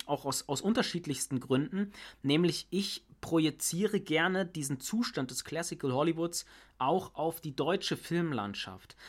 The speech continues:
weil ich immer das Gefühl habe, dass es in der deutschen Filmlandschaft eine ähnliche Zäsur gibt und der Film, äh, Filmkritiker Wolfgang M. Schmidt geht sogar noch einen Schritt weiter. Er sagt, die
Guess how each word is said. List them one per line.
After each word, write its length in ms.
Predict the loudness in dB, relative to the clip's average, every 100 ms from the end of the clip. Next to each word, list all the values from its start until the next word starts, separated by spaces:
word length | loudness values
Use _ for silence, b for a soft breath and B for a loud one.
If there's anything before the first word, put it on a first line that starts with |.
| B
weil 120 | 2 2
ich 120 | 2
immer 180 | 0 2
das 180 | 0
Gefühl 300 | -2 -6 2
habe, 160 | 4 4
dass 140 | 2
es 100 | -2
in 60 | -2
der 100 | 0
deutschen 360 | 0 -2 -2 -2
Filmlandschaft 600 | 0 0 0 -2 -6 -4
eine 220 | 0 0 -2
ähnliche 460 | 0 2 2 2 -2
Zäsur 520 | -2 -2 -2 0 0
gibt 380 | 2 -2 -4 -18 B B B -2
und 300 | -2 0 0
der 360 | 4 6 4
Film, 640 | -4 4 6 8 4 2 -2
äh, 480 | 2 4 6 6 4
Filmkritiker 1120 | 2 2 4 0 -4 -2 -2 2 2 2 -2 -4
Wolfgang 400 | -4 -2 -2 -4
M. 100 | -2
Schmidt 460 | -2 2 2 2 -4
geht 180 | -4 -2
sogar 200 | 0 0
noch 120 | 0
einen 120 | -2
Schritt 280 | -2 -4 0
weiter. 300 | 2 2 0
Er 100 | 0
sagt, 380 | 0 0 0 -10 B B B _
die 320 | -2 2 2